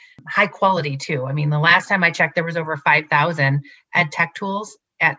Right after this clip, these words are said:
the market. And what we heard last year, school leaders say was, "We don't even know where to start.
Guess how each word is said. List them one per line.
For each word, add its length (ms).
the 60
market. 480
And 140
what 120
we 120
heard 480
last 380
year, 540
school 260
leaders 380
say 180
was, 320
"We 120
don't 160
even 160
know 120
where 120
to 60
start. 440